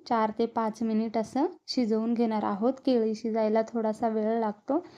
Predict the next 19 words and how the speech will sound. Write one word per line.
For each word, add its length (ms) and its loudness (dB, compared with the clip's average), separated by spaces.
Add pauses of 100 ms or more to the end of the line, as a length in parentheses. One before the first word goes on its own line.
(200)
त्यामुळे 300 -2
आपण 340 -2
इथे 280 2 (920)
शिजवून 500 2
घेणार 320 2
आहोत. 320 0 (1080)
खूप 340 0
अशी 160 0
टेस्टी 500 0
अशी 320 0
झटपट 420 0 (160)
भाजी 300 -2
होते, 380 2
अगदी 340 0
कमी 360 0
वेळात 400 0
आणि 160 0 (100)
कमी 280 0
साहित्यामध्ये. 920 -2